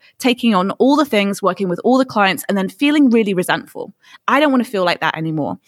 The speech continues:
So I started to connect with people and say yes to different projects that challenged me in new ways,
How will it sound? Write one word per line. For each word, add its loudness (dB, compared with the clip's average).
So 0
I 2
started -2
to 2
connect -4
with -2
people 0
and -6
say -8
yes -4
to -6
different -8
projects -2
that 0
challenged 0
me 0
in 0
new 2
ways, 0